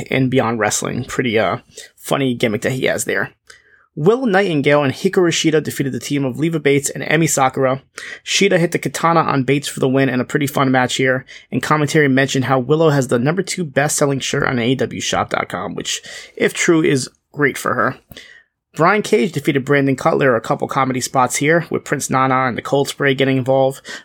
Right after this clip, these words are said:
but Cage was able to hit a lariat, a powerbomb, and the F five for the win. Jericho Appreciation Society's Angelo Parker, Matt Menard, and Daniel Garcia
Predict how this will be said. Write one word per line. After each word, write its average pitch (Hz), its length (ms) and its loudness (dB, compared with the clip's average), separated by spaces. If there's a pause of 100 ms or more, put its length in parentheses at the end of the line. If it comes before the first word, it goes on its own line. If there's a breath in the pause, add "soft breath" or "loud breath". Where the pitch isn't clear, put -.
but 139 140 -2
Cage 165 260 2
was 139 120 0
able 139 180 0
to 127 60 -2
hit 131 140 0
a 120 60 0
lariat, 175 420 2
a - 80 -6
powerbomb, 147 560 2
and 127 100 -2
the 123 160 -4
F - 140 0
five 127 500 0
for - 200 -10
the 110 80 -4
win. 120 260 -4 (680 soft breath)
Jericho - 360 2
Appreciation 180 540 0
Society's 147 600 2 (120)
Angelo 165 300 2
Parker, 143 420 0
Matt 139 240 0
Menard, 139 320 2
and 110 180 -2
Daniel 139 280 2
Garcia 127 520 0